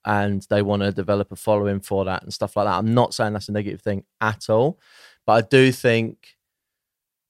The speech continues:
potentially it, uh, it's just, it, what I'm getting at with the social thing is, like, that's just another reason someone might land on, like, wh-, what happens when you, when you're first, like,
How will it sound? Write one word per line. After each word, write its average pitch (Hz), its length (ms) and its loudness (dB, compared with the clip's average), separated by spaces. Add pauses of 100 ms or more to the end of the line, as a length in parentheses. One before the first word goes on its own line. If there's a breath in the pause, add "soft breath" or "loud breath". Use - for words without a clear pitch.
potentially 117 1040 2 (120)
it, 113 300 0 (1300)
uh, 131 100 0 (100)
it's 139 320 -4
just, 156 340 4
it, 160 220 0 (120)
what 143 200 2
I'm 131 80 -2
getting 135 240 4
at 117 160 2
with 120 100 -4
the 113 60 -2
social 131 400 2
thing 107 220 -2
is, 101 100 -4
like, 110 200 2
that's 117 220 4
just - 300 -4
another 127 600 4
reason 107 360 0
someone 104 360 0
might 107 360 2
land 101 320 -2
on, 98 300 -4
like, 120 220 2 (540)
wh-, - 200 -4
what 180 140 6
happens 151 320 2
when 147 180 6
you, 135 120 2 (180)
when 131 240 6
you're 120 100 6
first, 120 420 4
like, 110 460 2